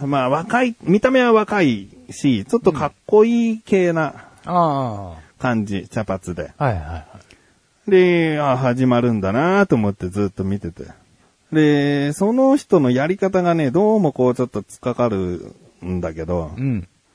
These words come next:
Speaker 1: えー、ジャグリングがメインなのね。
Speaker 2: はいはいはい。
Speaker 1: で、ナイフみたいな形のものとかをこう三本だ、四本だ、こう投げていって。
Speaker 2: うん。
Speaker 1: で、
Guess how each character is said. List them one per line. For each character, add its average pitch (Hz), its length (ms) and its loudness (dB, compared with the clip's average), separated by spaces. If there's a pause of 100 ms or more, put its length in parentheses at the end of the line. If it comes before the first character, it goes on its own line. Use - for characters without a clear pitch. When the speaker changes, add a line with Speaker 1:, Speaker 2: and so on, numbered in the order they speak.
(140)
Speaker 1:
え 202 220 -4
ー、 - 40 -6
ジ 240 100 -4
ャ 190 100 0
グ 277 100 0
リ 302 80 4
ン 294 60 6
グ 269 140 4
が 233 100 2
メ 202 140 4
イ 147 100 2
ン 95 80 -2
な 78 100 -8
の 85 120 -10
ね。 - 120 -10 (680)
Speaker 2:
は 165 160 2
い 110 80 0
は - 0 -
い - 100 -10
は 85 240 -14 (220)
い。 - 20 0
Speaker 1:
で、 175 560 0
ナ 180 160 -2
イ 175 60 -2
フ 156 100 2
み 131 120 2
た 117 120 -2
い 107 40 -4
な 110 60 -4
形 110 380 -6
の 104 160 0
も 107 140 0
の 110 120 0
と 101 100 -8
か 90 120 -4
を 87 60 -6
こ 92 220 -2
う 101 40 -4
三 110 300 -2
本 98 220 -2
だ、 95 100 -6
四 107 240 -2
本 98 180 -4
だ、 87 120 -8
こ 92 380 -4 (440)
う 107 40 -6
投 113 120 -2
げ 104 100 -4
て 87 120 -10
い 85 80 -10
っ - 20 -18
て。 80 300 -12 (120)
Speaker 2:
う 147 40 -6
ん。 123 200 -4 (540)
Speaker 1:
で、 151 260 0